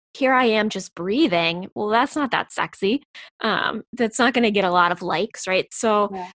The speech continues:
Speaker 1: you know, finding, you know, also amplifying the message of here are the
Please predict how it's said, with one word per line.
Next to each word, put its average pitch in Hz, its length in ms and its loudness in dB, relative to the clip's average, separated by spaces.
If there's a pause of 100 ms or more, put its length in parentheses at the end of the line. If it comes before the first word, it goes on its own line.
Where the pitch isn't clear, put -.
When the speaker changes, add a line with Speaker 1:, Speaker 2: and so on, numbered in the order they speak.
(140)
Speaker 1:
you 240 60 -2
know, 214 120 -2
finding, 240 500 -2 (120)
you 214 80 -6
know, 202 120 -2 (180)
also 226 380 0
amplifying 190 640 -2
the 185 60 -6
message 170 420 -8
of 170 180 -6
here 320 360 2
are 359 80 4
the 277 180 -2